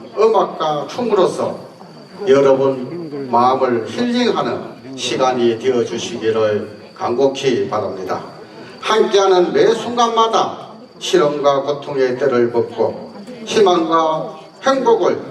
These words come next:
채우는 마음으로 음악회를 즐겨주시고 천년의 혼이 숨쉬는 간촉사에서 모두 행복해지시기를 다시 한번 바랍니다. 반갑습니다.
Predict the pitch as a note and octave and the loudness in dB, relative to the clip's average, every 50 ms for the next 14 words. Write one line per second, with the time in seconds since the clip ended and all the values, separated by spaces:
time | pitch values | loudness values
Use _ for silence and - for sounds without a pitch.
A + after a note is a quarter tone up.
0 | - - - - - - - - C#3 C3+ C3+ C3 C3 B2+ A#2+ A#2 A#2+ A#2+ A2+ A#2+ | -14 -14 -10 -6 -2 0 2 2 2 2 2 2 0 0 0 0 0 0 0 0
1 | B2 A#2+ A#2+ A#2+ A#2+ A#2 A2 G#2+ G#2 G#2+ - - - - - - - D3+ F3+ G3+ | 0 0 0 0 0 0 0 -2 -4 -6 -10 -16 -16 -18 -18 -6 -2 0 2 4
2 | G3+ F#3+ - - G3+ F#3+ F#3+ F#3 F3+ - - - - - - - - - D3+ D3 | 2 2 2 2 2 4 4 4 2 0 -2 -8 -12 -16 -16 -18 -2 2 2 2
3 | C#3+ C#3 D3 C#3 C3 C3+ C3 B2 - C3+ C3+ B2+ - - - - - - - - | 4 4 0 0 0 0 -2 -4 -4 -6 -4 -4 -4 -4 -6 -8 -12 -16 -18 -18
4 | - - - - - - F3+ F3 E3+ E3 D#3+ D#3+ D3+ C#3+ C3+ - D#3 D3+ D3 C#3+ | -20 -14 -8 -2 0 2 4 4 4 2 2 2 2 0 0 0 -2 -2 -2 -2
5 | C3 A#2+ A#2 - - - - - - - - - - - - D#3 D3+ D#3 D3+ - | -2 -2 -4 -6 -10 -14 -18 -20 -20 -20 -20 -18 -12 -6 -2 0 0 0 0 0
6 | E3+ D3+ C#3+ C3+ C3 C3 A#2+ A#2+ A#2+ - - D3 C#3+ C3+ - - C#3+ - - C3 | -2 0 0 0 0 -2 -2 -6 -8 -4 -2 -2 -2 0 -2 -4 -6 -2 -2 0
7 | B2 A#2+ A#2+ A#2+ A#2 A2+ - C3 A#2+ A2 G#2+ G2+ - - - - - - - - | 2 2 2 2 0 0 0 0 0 0 0 -2 -4 -8 -14 -16 -16 -18 -18 -16
8 | - - - - D#3+ F3+ G#3 A3 - - - B2 A#2 A2 - - - - - - | -12 -2 2 4 6 6 6 6 4 4 2 0 -2 -6 -8 -12 -14 -16 -16 -18
9 | - - - F3+ E3 D3+ C#3 C3 B2 A#2 A#2+ B2 A#2+ A2+ A2 G#2+ A2+ A#2 A#2 - | -14 -4 -2 -2 -2 2 0 0 0 2 0 0 2 2 0 0 -2 -6 -8 -8
10 | - - A2+ A2+ A2+ A2 G#2+ G2+ G#2 - - - - - - - C#3 C#3 C3 B2+ | -8 -4 -2 0 2 2 0 0 -4 -8 -14 -16 -20 -20 -6 -2 0 0 0 0
11 | C3 A#2+ A2+ A2 A#2 A#2 A2+ G#2 G2+ G2 - - - - A2 G#2+ G#2+ G#2 G#2 G2+ | -2 -4 -4 0 0 0 2 2 0 -4 -8 -12 -10 -8 -6 -4 -4 -4 -4 -6
12 | F#2+ F#2 F2+ F2+ F#2 D#2+ - - - - - - - - - D3+ D#3+ F3 E3+ - | -8 -8 -10 -10 -10 -12 -12 -16 -18 -18 -18 -18 -6 -2 0 2 2 2 0 0
13 | F#3 F3+ F3+ F3+ | 2 2 4 6